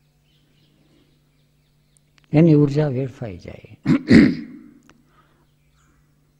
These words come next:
પરિણામે ચિંતા થાય, મૂંઝવણ થાય, તણાવ થાય, ટેન્શન,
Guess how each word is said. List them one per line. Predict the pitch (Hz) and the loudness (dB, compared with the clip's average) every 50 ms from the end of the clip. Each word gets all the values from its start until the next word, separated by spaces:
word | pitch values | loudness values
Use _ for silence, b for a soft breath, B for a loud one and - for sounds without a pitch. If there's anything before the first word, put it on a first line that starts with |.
| _ _ _ - | _ _ _ -2
પરિણામે | 156 156 160 165 165 156 156 151 156 156 147 143 - 110 101 B B B B B B B _ _ | 0 0 2 2 0 0 -2 -2 -4 -6 -8 -8 -10 -14 -16 B B B B B B B _ _
ચિંતા | - 139 139 147 143 147 139 135 | -6 -2 -2 -2 -4 -4 -8 -10
થાય, | 127 - 131 123 127 120 117 - 120 - 120 _ - | -10 -12 -12 -12 -12 -14 -16 -18 -20 -20 -20 _ -6
મૂંઝવણ | 123 127 135 139 127 117 127 139 131 113 | -2 0 2 0 0 -2 -6 -8 -8 -8
થાય, | 104 - 117 - - - _ _ _ _ _ _ _ _ _ _ _ _ _ _ _ _ _ _ _ _ _ _ _ _ _ _ _ _ _ _ _ _ _ _ _ _ _ _ _ _ _ _ _ _ _ _ b b b b b b b b b b b b b b b b b _ - | -10 -12 -14 -14 -14 -16 _ _ _ _ _ _ _ _ _ _ _ _ _ _ _ _ _ _ _ _ _ _ _ _ _ _ _ _ _ _ _ _ _ _ _ _ _ _ _ _ _ _ _ _ _ _ b b b b b b b b b b b b b b b b b _ -2
તણાવ | 139 139 143 147 143 135 127 | 0 2 2 2 2 -2 -4
થાય, | - - 117 117 113 101 - - - _ _ _ _ _ | -8 -12 -14 -14 -14 -14 -16 -20 -20 _ _ _ _ _
ટેન્શન, | - - 131 131 135 123 - - 131 117 | -8 -6 -4 -4 -4 -6 -6 -10 -12 -14